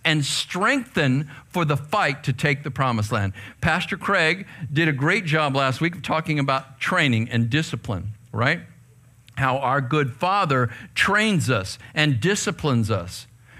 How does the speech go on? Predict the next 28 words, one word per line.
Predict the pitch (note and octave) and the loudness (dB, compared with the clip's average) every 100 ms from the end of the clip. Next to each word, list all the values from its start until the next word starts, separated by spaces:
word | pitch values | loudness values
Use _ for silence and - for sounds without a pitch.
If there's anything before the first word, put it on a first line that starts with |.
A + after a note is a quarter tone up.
| - | -2
He's | G3+ F3+ | 0 0
seeking | - A#3 C4 - G3+ | 0 0 0 0 0
to | E3+ | 2
make | E3+ D#3 G3 A#3+ - | 2 4 4 2 0
us | F3 - - | -2 -2 0
into | A3 A#3 G3+ - G3 F#3 | 2 4 2 2 2 4
what | F3 G3+ F#3 | 2 2 2
he | F#3+ | 2
wants | F3+ F#3+ F#3+ - | 2 0 0 0
us | F#3 E3 - | 0 0 -2
to | F#3+ F3 | -2 2
be. | G3 A#3 B2 E2 - - - - | 2 2 2 -4 -16 -20 -12 -2
Uh, | C#3 C3 C#3+ | 2 2 2
as | C#3+ C3 | 2 2
a, | C3+ A#2 A#2 - - | 2 0 -2 -8 -6
uh, | A#2+ B2+ B2+ | -2 -2 0
a | A2+ | -2
sister | - E3+ E3+ C#3+ | -2 -2 0 2
in | B2 | 2
faith, | E3 D#3+ C#3+ - - | 2 2 0 -4 -6
uh, | C#3 A#2+ A2 | 0 0 0
remembered | A#2 C#3 E3 F#3+ E3+ D#3 C3+ | 0 2 4 4 4 4 4
last | D3 D3 C#3+ | 2 2 0
week | D3+ C#3+ | 0 0
and | B2+ | 0
presented | C#3 B2+ C#3+ C3+ C3+ | 0 0 0 0 -2
to | C#3+ | 0
me, | C#3 D#3 | 2 2